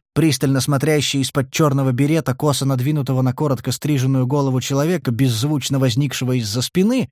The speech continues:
в комплексе производили довольно неприятное впечатление. Объяснить этого даже себе Стас не мог, но почувствовал сразу, будто спинным мозгом ощутив,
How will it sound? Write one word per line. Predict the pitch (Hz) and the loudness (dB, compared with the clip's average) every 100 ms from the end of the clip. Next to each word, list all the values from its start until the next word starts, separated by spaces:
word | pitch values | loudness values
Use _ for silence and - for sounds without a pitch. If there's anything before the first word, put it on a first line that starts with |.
| _ _ | _ _
в | - | -8
комплексе | - 277 247 247 - - 214 | 0 2 2 0 0 -2 0
производили | 190 185 165 180 233 | 0 2 0 0 0
довольно | 185 156 220 214 | 0 2 2 2
неприятное | 202 190 185 165 131 165 - 156 | 2 0 0 0 2 0 0 -4
впечатление. | 135 147 131 165 160 139 110 104 95 - _ _ _ - | -4 -6 -6 -2 0 2 0 -2 -4 -10 _ _ _ 0
Объяснить | 107 135 202 - 277 240 - - | 2 2 2 0 -2 -2 -4 -2
этого | 202 202 185 185 143 | 0 0 2 2 2
даже | 170 147 139 | 2 2 0
себе | - 196 165 233 160 | -2 -2 -2 0 0
Стас | 117 - 175 147 - | 0 0 2 2 0
не | 156 175 | -2 2
мог, | 185 170 107 - - _ _ | 2 2 0 -6 -20 _ _
но | 127 151 | 2 2
почувствовал | 135 135 190 147 156 156 | 2 0 0 -2 -2 -2
сразу, | 147 180 180 160 101 104 | 0 2 2 2 0 -4
будто | 131 135 139 | -4 -4 -4
спинным | - - 175 175 190 | -2 0 2 2 2
мозгом | 190 196 131 139 | 2 2 0 -2
ощутив, | 139 - 165 - 247 | -2 -2 -4 -4 -4